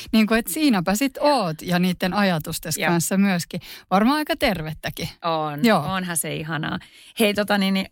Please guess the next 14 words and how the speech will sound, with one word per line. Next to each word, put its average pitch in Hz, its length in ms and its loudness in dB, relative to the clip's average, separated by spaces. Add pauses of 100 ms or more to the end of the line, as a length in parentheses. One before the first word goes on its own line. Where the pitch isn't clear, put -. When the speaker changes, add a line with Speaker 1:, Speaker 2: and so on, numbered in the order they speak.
Speaker 2:
Henna 240 420 4
on 185 60 -2
laittanut, 185 400 -6
"En 311 160 0
ole 214 160 2
koskaan 226 500 -2
ollut 175 220 -2
itsekseni 160 520 -2
lomalla. 160 500 0
Pitäisi 208 380 0
ihan 180 220 0
var-, 170 240 0
ihan 208 220 2
kokeilla. 190 520 0